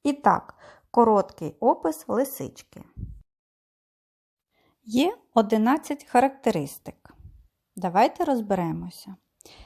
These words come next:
Це пропорційно складене тіло. Наступне. Шерстяний покрив трохи менш виражений, ніж у німецького класичного померанського шпіца.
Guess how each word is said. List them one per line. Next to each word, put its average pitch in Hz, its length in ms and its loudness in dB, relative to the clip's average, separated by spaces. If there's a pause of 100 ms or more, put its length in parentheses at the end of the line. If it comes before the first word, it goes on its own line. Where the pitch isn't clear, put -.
(180)
Це 185 380 2 (1080)
пропорційно 240 1080 -2
складене 214 880 0 (120)
тіло. 160 520 -6 (680)
Наступне. 190 1000 -4
Шерстяний 196 840 -4
покрив 202 520 0 (180)
трохи 208 380 0
менш 208 540 2
виражений, 190 880 -2 (360)
ніж 247 480 -2
у 214 80 0
німецького 226 840 0
класичного 240 920 -2
померанського 190 920 -4
шпіца. - 560 -10